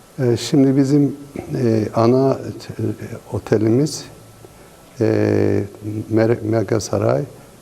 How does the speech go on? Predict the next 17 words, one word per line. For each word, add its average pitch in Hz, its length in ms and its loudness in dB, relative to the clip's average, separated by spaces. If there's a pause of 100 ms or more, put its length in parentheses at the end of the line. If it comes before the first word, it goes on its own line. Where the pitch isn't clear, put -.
(160)
Belek'te, 113 520 2 (480)
yani 107 260 -4
Antalya'da. 104 680 -2 (600)
İşte 104 320 0
bu 113 140 2
oteli, 110 500 0
e, 120 280 -4
West 107 460 -2
Beach'i, 113 380 -2 (680)
e, 107 200 0 (140)
aldık, 95 520 -2 (240)
o, 110 360 -10
kiraladık. 107 800 -2 (600)
Ondan 113 260 0
sonra 113 380 0
Side'de 110 640 0
bir 104 100 -4